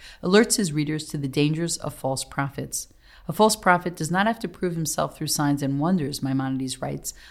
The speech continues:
like Moses or Elijah. The true test of a prophet is the fulfillment of his prediction of future events. We should not taunt the prophet by saying, "Split the sea for us, revive the dead," or the like,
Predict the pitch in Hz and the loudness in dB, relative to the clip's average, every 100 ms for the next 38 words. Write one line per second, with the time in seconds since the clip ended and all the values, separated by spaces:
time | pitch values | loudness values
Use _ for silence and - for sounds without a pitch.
0 | - 165 165 160 151 151 151 - - 147 | -2 0 2 2 2 0 -2 -4 -4 -2
1 | 139 160 - - - - - - - 160 | 0 0 -2 -8 -14 -20 -20 -20 -8 -6
2 | - - 226 285 - 127 - 135 135 - | -4 2 6 6 4 -2 -4 -8 -8 -2
3 | 131 - 139 151 143 151 - 147 180 185 | -2 -2 -6 -6 -4 -4 -4 -2 0 2
4 | 214 - 156 151 - 147 139 - 156 143 | 0 -2 -4 -4 -4 -4 -4 -4 -4 -4
5 | - - 135 - 135 135 131 143 123 - | -4 -4 -4 -4 -6 -4 -4 -4 -6 -8
6 | - - - - - - 185 185 196 220 | -10 -20 -20 -20 -2 2 2 4 4 4
7 | - - 196 156 165 151 151 147 147 - | 2 -2 -2 -2 2 2 2 -2 0 2
8 | 147 143 - 233 233 180 196 190 - 139 | 2 2 4 2 2 -2 -2 -2 0 -2
9 | - 156 160 180 170 151 170 160 147 143 | 0 0 2 2 2 -2 0 0 -2 -4
10 | 143 165 143 | 0 0 -2